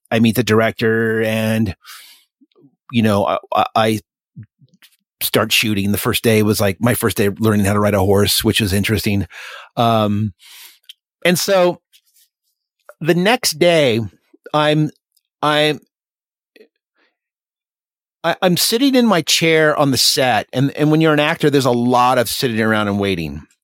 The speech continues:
a tremendous amount of, which is why lots of actors get in trouble, 'cause idle hands. Um, so I'm sitting there and,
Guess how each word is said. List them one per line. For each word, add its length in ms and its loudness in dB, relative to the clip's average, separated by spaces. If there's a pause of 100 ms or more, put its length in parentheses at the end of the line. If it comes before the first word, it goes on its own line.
(460)
a 80 -2
tremendous 540 2
amount 400 0
of, 260 0
which 160 0
is 100 -4
why 200 2
lots 240 0
of 60 -2
actors 280 -4
get 140 -4
in 40 -6
trouble, 480 -4
'cause 300 -4 (160)
idle 220 0
hands. 500 -2 (680)
Um, 380 2 (720)
so 240 0
I'm 160 2
sitting 400 2
there 320 0 (720)
and, 420 0